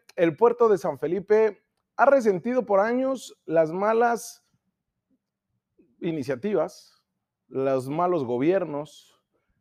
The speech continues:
las malas acciones, y también ha resentido por años que autoridades sean totalmente improvisadas. Porque cuando usted dice el puerto de San Felipe y el Golfo de Santa Clara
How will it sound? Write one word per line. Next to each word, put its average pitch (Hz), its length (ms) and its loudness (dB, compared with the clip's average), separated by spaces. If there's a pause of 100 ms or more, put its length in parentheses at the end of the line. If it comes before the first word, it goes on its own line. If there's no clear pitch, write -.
(120)
las 135 400 0
malas 170 420 -2
acciones, 160 1040 -4 (560)
y 180 140 -4
también 208 360 2
ha 262 60 2
resentido 240 680 0
por 190 200 -2
años 156 560 -6 (340)
que 202 460 4 (100)
autoridades 160 1120 -2 (260)
sean 156 440 -4
totalmente 139 580 -4
improvisadas. 107 1080 -10 (520)
Porque 196 720 4 (180)
cuando 196 300 2
usted 277 220 -4
dice 240 240 -2
el 156 120 0
puerto 202 380 -2
de 131 80 -2
San 104 240 -10
Felipe 101 580 -10 (280)
y 120 100 0
el 127 120 0
Golfo 160 420 -2
de 113 160 -6
Santa 95 340 -8
Clara 104 480 -6